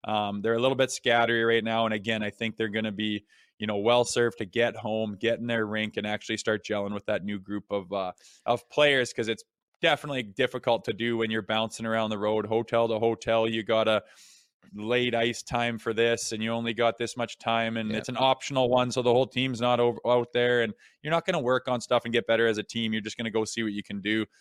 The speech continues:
Speaker 1: on those road trips, and unfortunately, uh, it's tough to do when you get six guys in there and playing all over, and Luke staying in Vancouver, and just kind of a scatterbrain. I think they're looking forward to getting home and getting settled down.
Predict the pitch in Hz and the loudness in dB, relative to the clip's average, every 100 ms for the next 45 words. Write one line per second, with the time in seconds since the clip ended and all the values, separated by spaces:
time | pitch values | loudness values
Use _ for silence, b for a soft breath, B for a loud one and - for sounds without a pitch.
0 | b b 117 120 107 101 113 113 113 101 | b b -4 -2 -2 0 0 0 -4 -8
1 | 110 107 - 107 110 113 107 104 101 101 | -8 -10 -4 -4 -4 -8 -6 -4 -4 -2
2 | 101 98 - b b - 98 - 123 - | -2 -4 -6 b b -18 -14 -2 0 0
3 | 117 110 113 107 104 101 - 117 - - | -4 -4 -4 -4 -6 -6 -4 -6 -6 -4
4 | 110 107 104 107 104 107 104 101 - _ | 0 0 -2 -4 -4 -4 -6 -8 -12 _
5 | 117 117 113 113 107 107 104 101 101 113 | -2 0 0 0 0 0 -2 -4 -4 -6
6 | - - 110 113 110 110 107 107 110 101 | -8 -6 -2 0 -2 -4 -4 -4 -6 -6
7 | 113 113 104 107 101 101 107 - b b | -6 -4 -4 -4 -4 -4 -6 -8 b b
8 | b _ _ _ _ - 185 170 - - | b _ _ _ _ -2 0 0 -2 2
9 | 143 127 110 113 110 110 123 131 123 120 | 2 4 2 0 0 -2 -2 0 0 -2
10 | 110 117 113 104 110 95 113 107 107 98 | -2 0 0 0 -2 -2 -4 -4 -4 -8
11 | 95 104 95 78 85 67 | -6 -6 -6 -8 -12 -12